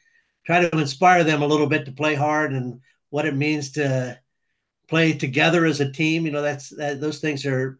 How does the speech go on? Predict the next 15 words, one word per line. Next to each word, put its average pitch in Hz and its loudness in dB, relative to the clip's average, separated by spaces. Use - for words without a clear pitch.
ultimately 139 -2
the 127 -2
most 135 -2
important 131 -2
things. 127 -4
And 135 2
I 151 2
don't, 165 4
I 156 2
don't 170 4
know 143 2
if 135 0
I'm 147 4
having 139 4
any 135 -2